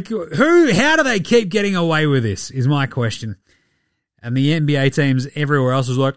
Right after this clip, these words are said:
"Oh, nah, man, but that's cool." <laughs> Like, we'll just keep drafting the fucking Jet Howards of the world. Great job, Orlando. Just saying.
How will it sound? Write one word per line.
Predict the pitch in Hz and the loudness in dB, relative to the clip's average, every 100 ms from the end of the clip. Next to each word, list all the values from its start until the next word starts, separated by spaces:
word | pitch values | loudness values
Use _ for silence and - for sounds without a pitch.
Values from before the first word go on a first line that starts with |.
| - | -6
"Oh, | 185 143 131 | -4 -4 -4
nah, | 151 202 196 180 175 | -4 -4 -4 -4 -4
man, | 208 214 214 | -4 -4 -6
but | 196 | -8
that's | 220 180 - | -6 -8 -10
cool." | - 202 220 214 208 _ | -4 0 0 -2 -6 _
<laughs> | - - - - _ _ _ - _ - - 147 156 | -20 -20 -20 -20 _ _ _ -20 _ -20 -18 -12 -12
Like, | - 143 156 | -6 -8 -2
we'll | 240 233 | 0 2
just | 165 151 | 0 -2
keep | 180 156 | 0 0
drafting | 120 175 175 165 175 165 | 2 2 2 -2 -2 0
the | 131 | -2
fucking | - 165 - 123 110 | -4 -8 -4 -2 -2
Jet | 92 127 175 | 0 0 0
Howards | 139 160 175 160 123 | -2 -2 0 0 0
of | 127 | 0
the | 127 | 2
world. | 113 107 90 - _ _ _ _ | 2 0 -2 -6 _ _ _ _
Great | 143 151 | -12 -10
job, | 131 139 | -6 -6
Orlando. | 110 90 98 110 123 _ - | -6 -8 -8 -8 -10 _ -20
Just | 107 | -14
saying. | 110 | -12